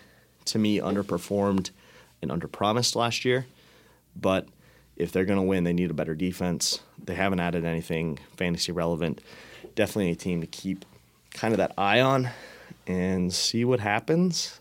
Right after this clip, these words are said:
I guess. I, if they put the pieces together, they're for real. And the Eckler news is something to keep an eye on. I don't,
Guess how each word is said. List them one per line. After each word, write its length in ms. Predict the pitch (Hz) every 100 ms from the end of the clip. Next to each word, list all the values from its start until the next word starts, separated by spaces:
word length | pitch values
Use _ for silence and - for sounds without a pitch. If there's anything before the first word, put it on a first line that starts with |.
| _
I 80 | 131
guess. 500 | 151 170 - - - - _
I, 120 | - - - - - - - - - _ _ _ _ _ -
if 120 | 113
they 100 | 143
put 180 | 160 156
the 80 |
pieces 360 | - 123 123 110
together, 320 | 104 92 87
they're 120 | 82
for 160 | 82 82
real. 240 | 69 - - - _ _
And 500 | 80 78 76 73 55
the 140 | 78 73
Eckler 360 | 107 - 113
news 360 | 95 95 92 85
is 100 | 82
something 420 | - 87 90 90
to 60 | 73
keep 220 | 90 87
an 80 | 85
eye 180 | 92
on. 220 | 90 90 -
I 140 | 98
don't, 220 | 110 101